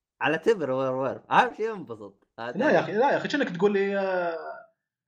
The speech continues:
Speaker 2: اهم شيء ينبسط، آه، امشي وكسر سيارات وكذي ب-، ب-، جراند ثيفت اوتو. لا، بمشي على الستوري لاين،
Speaker 1: أم-،
Speaker 2: البوم.
Speaker 1: لا، يع-،
Speaker 2: الستوري
Speaker 1: يعني،
Speaker 2: لاين.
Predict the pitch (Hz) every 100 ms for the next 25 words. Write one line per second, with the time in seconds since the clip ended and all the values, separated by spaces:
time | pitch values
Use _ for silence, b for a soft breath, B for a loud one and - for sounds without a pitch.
0 | - 196 208 208 208 202 202 208 190 170
1 | 202 180 180 185 185 165 170 170 180 170
2 | 160 170 180 175 147 160 147 139 151 156
3 | - - 135 156 226 269 247 302 - 226
4 | 214 175 165 180 233 180 180 302 302 214
5 | 170 180 175 170 185 165 147 170